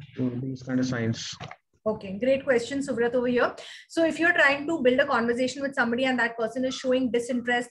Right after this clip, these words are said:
Speaker 2: through their body language and stuff like that, or giving you one-word answers, the best way over here to do is, uh, you can try a different approach.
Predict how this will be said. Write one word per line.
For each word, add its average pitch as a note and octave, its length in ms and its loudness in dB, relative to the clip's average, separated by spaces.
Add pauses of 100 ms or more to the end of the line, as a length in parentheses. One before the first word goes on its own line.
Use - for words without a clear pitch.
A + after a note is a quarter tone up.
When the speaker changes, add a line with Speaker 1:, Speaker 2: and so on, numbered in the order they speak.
Speaker 2:
through B3 140 -4
their B3+ 140 4
body A#3 260 4
language A3+ 400 2
and A3+ 160 -2
stuff - 260 -4
like A3 200 2
that, G#3+ 320 2
or A#3 120 2
giving A#3+ 240 -2
you B3+ 120 0
one-word A3 400 0
answers, G#3 400 -2 (440)
the D4 80 6
best D#4 300 6
way F#4 80 -2
over E4+ 160 -2
here D4+ 220 4
to D#4 120 -2
do C#4 280 -2
is, C4+ 280 4
uh, B3 100 6
you A#3+ 120 2
can D4 180 -6
try D4 180 4
a C#4 60 2
different C4+ 300 -2
approach. - 580 -2